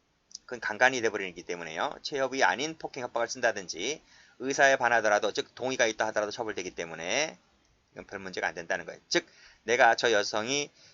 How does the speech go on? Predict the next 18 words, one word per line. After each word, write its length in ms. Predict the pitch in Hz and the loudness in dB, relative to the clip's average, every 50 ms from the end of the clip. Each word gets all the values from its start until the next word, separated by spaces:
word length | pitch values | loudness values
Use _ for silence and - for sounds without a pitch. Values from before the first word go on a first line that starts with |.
| _ | _
십삼 320 | - - 170 - - 147 127 | -12 -12 -8 -4 -2 -2 -2
세 140 | 127 143 131 | -2 -4 -4
미만의 640 | 107 104 104 107 107 107 107 113 120 120 117 95 - | -4 -4 0 2 2 2 4 2 0 -2 -2 -4 -6
부녀라고 480 | - - 110 110 107 107 101 92 98 | -10 -6 -2 0 2 4 4 2 2
하는 140 | 98 95 92 | 0 -2 -2
것을 440 | 87 87 - - 98 95 117 135 139 - _ _ _ _ _ | -4 -6 -4 -2 -2 -2 -2 -2 -4 -6 _ _ _ _ _
알고서 800 | - 104 120 160 175 156 135 - - 76 76 82 110 139 147 - | 6 8 8 8 8 6 4 2 0 -2 -2 -2 0 -2 -2 -4
건드리면 720 | - 104 104 104 113 101 90 82 92 113 127 135 135 - | -6 -6 -6 -4 -4 -6 -6 -4 -4 -4 -4 -4 -8 -14
본죄가 380 | - - 98 90 82 92 95 98 | -14 -14 -14 -10 -6 -6 -6 -6
된다 260 | - 82 80 80 80 - | -8 -10 -14 -14 -16 -16
이 80 | - 101 | -14 -12
뜻입니다. 380 | - 95 - 82 80 - - - - _ _ _ _ _ - - - - _ _ _ _ _ _ _ _ _ _ _ _ _ _ _ _ _ _ _ _ _ _ _ _ _ _ _ _ _ _ _ _ _ _ _ _ _ _ _ _ _ _ _ _ _ _ _ _ _ - - _ _ _ _ _ _ _ _ _ _ | -10 -10 -10 -12 -14 -20 -20 -20 -20 _ _ _ _ _ -20 -20 -20 -20 _ _ _ _ _ _ _ _ _ _ _ _ _ _ _ _ _ _ _ _ _ _ _ _ _ _ _ _ _ _ _ _ _ _ _ _ _ _ _ _ _ _ _ _ _ _ _ _ _ -20 -20 _ _ _ _ _ _ _ _ _ _
자, 200 | - 95 85 85 - | -2 0 0 0 -2
올라가서 720 | - 101 104 101 95 95 - 98 80 87 110 123 - - - _ | -2 -2 0 2 2 2 2 2 2 4 2 2 0 -4 -10 _
자, 120 | - - 80 | -8 -8 -8
미수 260 | 90 110 117 - 135 | -6 -6 -4 -4 0
나와 240 | 127 120 117 120 113 | 2 2 4 4 2
있죠. 220 | 107 104 - 127 | 2 0 -2 -2